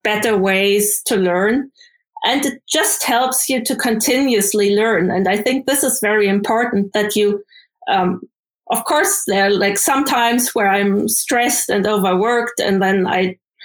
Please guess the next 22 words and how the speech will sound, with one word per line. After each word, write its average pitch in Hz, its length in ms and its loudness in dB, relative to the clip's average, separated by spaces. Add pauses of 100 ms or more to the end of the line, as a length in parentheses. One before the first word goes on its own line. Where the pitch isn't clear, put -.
(440)
don't 247 320 0
get 226 260 0
to 220 320 0 (240)
learn, 220 380 2
like, 185 200 0
every 208 320 0
day, 240 340 2
but 220 200 -4 (180)
generally 240 720 2
I 208 120 0
continuously 220 880 0
learn 220 400 2
and 185 200 0
always 208 420 0 (180)
pick 214 220 0
up 226 260 0 (100)
when 202 240 0
I 185 240 0
take 190 280 -2
a 214 80 0
break 202 400 0 (360)
afterwards. - 800 -2